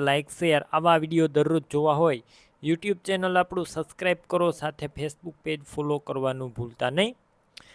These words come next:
આઈસર ટ્રેક્ટર વેચવાનું છે, આઈસર ત્રણસો અડસઠ સિલ્વર કલરમાં. તમે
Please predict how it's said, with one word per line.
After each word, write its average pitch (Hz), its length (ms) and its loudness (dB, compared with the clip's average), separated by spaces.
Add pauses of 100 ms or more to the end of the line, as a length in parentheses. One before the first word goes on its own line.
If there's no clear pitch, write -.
(200)
આઈસર 226 300 6
ટ્રેક્ટર 208 520 4
વેચવાનું 185 560 2
છે, 185 80 4 (200)
આઈસર 175 380 2 (120)
ત્રણસો 156 380 -2 (220)
અડસઠ 165 420 6 (140)
સિલ્વર 170 500 2
કલરમાં. 175 480 2
તમે 151 220 -4